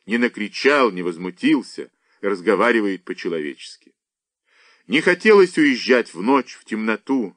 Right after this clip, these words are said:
в одиночество. Приятен был разговор, свет костра,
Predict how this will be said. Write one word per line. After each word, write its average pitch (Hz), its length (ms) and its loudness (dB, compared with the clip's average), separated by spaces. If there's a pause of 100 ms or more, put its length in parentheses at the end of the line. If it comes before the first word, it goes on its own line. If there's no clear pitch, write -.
(100)
в 95 100 -8
одиночество. 90 760 -8 (600)
Приятен 175 560 2
был 92 180 0
разговор, 98 600 2
свет 101 340 -2
костра, 110 640 -4